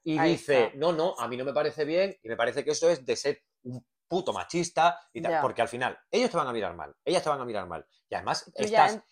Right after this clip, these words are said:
Speaker 1: en un sitio de clasismo absoluto, porque estamos hablando de las altas esferas, los pijos, la gente de los dineros,
Speaker 2: Y que mucha de
Speaker 1: que
Speaker 2: esa gente viene ya, eh, aprendida de casa, como yo digo, porque muchas de la, de estas cosas que se repiten, se repiten porque es lo que tú has aprendido en tu casa.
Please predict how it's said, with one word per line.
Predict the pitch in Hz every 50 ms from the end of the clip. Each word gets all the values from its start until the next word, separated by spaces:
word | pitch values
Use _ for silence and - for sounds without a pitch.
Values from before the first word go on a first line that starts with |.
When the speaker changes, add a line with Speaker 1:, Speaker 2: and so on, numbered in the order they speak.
| _ _ _
Speaker 1:
en | 120 117 127
un | 165
sitio | 170 - 175 - 143 120
de | 107 101 156 147 135 -
clasismo | - 143 131 120 113 113 - - 170 170 165 - 170 156 147 156 139
absoluto, | 139 - - - 139 135 139 165 175 - - 104 -
porque | - 92 92 - _ - 90 90 - _ _
estamos | 101 - - 120 135 127 135
hablando | 139 143 151 139 110 95
de | 90 95 85 - _ _ _ _ _ _
las | 95 90 92 92 - 123
altas | 127 - 147 139 -
esferas, | 151 135 - 143 156 156 139 104
los | 95 95 -
pijos, | - - 135 135 - - 104
la | 87
gente | - - 107 101 101 117
de | 123
los | 120 113 104
dineros, | 104 113 127 139 135 110 80 - _ _ _ - _ _ _
Speaker 2:
Y | 120 127
que | 123
mucha | 123 120 - - -
de | -
Speaker 1:
que | 233
Speaker 2:
esa | 240 220
gente | - 247 233 226 233 220
viene | 208 196 190 196 202
ya, | 196 202 196 220 - -
eh, | - 180 180 170 170 170 160 - -
aprendida | - 170 - 175 165 165 160 165 170 165
de | 160 147
casa, | 160 165 - - 160
como | 156 143 139
yo | 151 147
digo, | 151 156 139 147 147
porque | 156 - -
muchas | 160 165 165 - 185 180
de | 190 190
la, | 185 185 180 180 175 - - _ - - _ _
de | - 175 180
estas | 175 - - -
cosas | - 196 185 180
que | - -
se | 170 180 180 170
repiten, | 175 170 - - 190 - 202 214 220
se | - 214
repiten | 180 180 175 180 160 180 180
porque | 175 185 180 - - 180
es | 170 160
lo | 175 175
que | - 202 190
tú | _ 180 170 165
has | 160
aprendido | 175 165 - 175 170 156 151 156
en | 180 190
tu | - 151
casa. | - 175 190 - 196 165 151